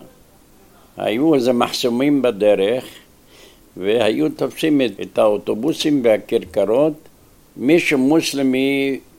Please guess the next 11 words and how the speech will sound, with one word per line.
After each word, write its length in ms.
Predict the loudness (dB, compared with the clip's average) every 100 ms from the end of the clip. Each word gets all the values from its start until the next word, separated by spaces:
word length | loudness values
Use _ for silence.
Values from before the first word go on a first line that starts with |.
| _ _ -20 -6
או 120 | 0 4
לא 220 | 6 6
יהודי, 760 | 6 4 2 0 4 6 4 2
הוא 160 | -4 2
ימשיך, 720 | 2 2 0 2 2 2 0
ומי 280 | -4 -4 -4
שיהודי, 760 | -2 0 0 -2 0 2 2 -2 -10 -12
הורידו 520 | -2 0 2 2 2
אותו 300 | 0 2 0 2
וירו 460 | 2 2 0 -4
בו. 180 | -8